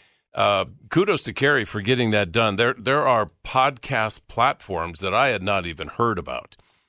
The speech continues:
So I, let me, let me tell you, Sandy, maybe you've heard of some of these, but Spotify, Audible,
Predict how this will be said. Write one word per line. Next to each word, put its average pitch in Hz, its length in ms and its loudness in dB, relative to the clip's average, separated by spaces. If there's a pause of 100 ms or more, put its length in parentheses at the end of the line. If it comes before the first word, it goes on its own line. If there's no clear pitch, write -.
(100)
So 101 280 0
I, 110 180 2 (100)
let 113 200 -2
me, 120 140 -4
let 123 200 -2
me 123 100 0
tell 113 180 2
you, 101 120 -2
Sandy, 92 260 -2
maybe 143 280 2
you've 147 160 2
heard 123 200 2
of 107 60 -6
some 90 200 -6
of 82 80 -6
these, 85 220 -8
but 82 200 -10
Spotify, 127 1040 0 (580)
Audible, 123 840 2